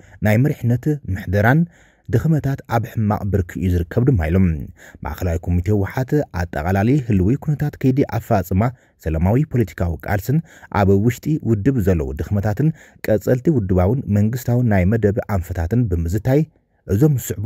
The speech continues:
ውሳነታት ከም ዘሕለፈ ኣመላኺተሎም። ውሳነታት፣ ሓደ፣ ውድብን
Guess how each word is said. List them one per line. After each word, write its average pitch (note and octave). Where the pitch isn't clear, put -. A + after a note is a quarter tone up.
ውሳነታት A2+
ከም A2
ዘሕለፈ -
ኣመላኺተሎም። E2+
ውሳነታት፣ G#2
ሓደ፣ -
ውድብን G2